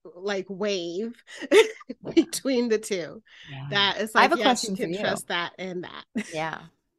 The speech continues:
Speaker 2: I agree. I have a question for you if you're open to answer, 'cause you, you talked about how, the discernment. So how do you discern between your intuition and your ego?
Speaker 1: A lot of times I really just have to stop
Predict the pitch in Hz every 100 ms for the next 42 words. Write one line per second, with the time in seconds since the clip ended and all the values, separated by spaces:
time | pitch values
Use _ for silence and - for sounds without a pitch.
0 | - _ 180 185 175 175 - 233 277 277
1 | - 220 202 196 202 190 170 170 165 175
2 | 156 156 147 143 - 190 208 190 185 208
3 | 220 214 160 - 170 180 170 156 - 175
4 | 165 - - - - _ _ - - 202
5 | 202 240 269 226 214 240 233 202 185 190
6 | 180 131 180 180 165 170 160 139 160 -
7 | - _ _ _ _ - - _ 226 208
8 | 220 269 269 - - 247 233 226 214 185
9 | 202 202 196 202 - 190 196 - 190 180
10 | 170 175 _ _ _ _ - 196 180 254